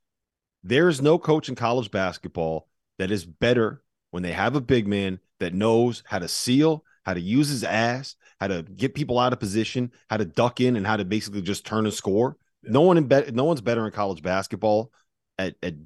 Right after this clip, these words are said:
Speaker 1: at developing players like that than Bill Self. And there's no big man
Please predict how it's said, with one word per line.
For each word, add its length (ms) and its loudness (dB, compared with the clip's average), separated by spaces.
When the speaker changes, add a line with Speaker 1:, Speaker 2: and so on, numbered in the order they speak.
Speaker 1:
at 140 -8
developing 480 0
players 280 2
like 160 -2
that 200 -2
than 160 -6
Bill 180 -2
Self. 340 -10
And 100 -2
there's 200 0
no 180 6
big 300 2
man 400 0